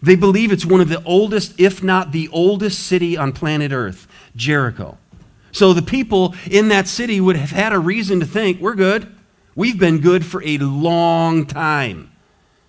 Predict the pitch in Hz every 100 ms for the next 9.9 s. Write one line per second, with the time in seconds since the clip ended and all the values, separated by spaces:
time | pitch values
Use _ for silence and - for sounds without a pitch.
0 | _ _ _ _ 120 120 170 220 165 190
1 | 202 208 214 196 180 156 175 185 - 196
2 | 202 196 - 175 185 180 180 180 175 165
3 | - - - - 165 170 175 170 147 170
4 | 190 196 151 - 190 185 165 170 180 202
5 | 202 202 208 220 214 - _ _ _ -
6 | 175 185 190 185 190 196 208 208 190 _
7 | _ _ _ _ _ _ _ - 208 165
8 | 139 120 113 113 113 110 104 - 104 107
9 | 104 101 95 92 98 107 165 -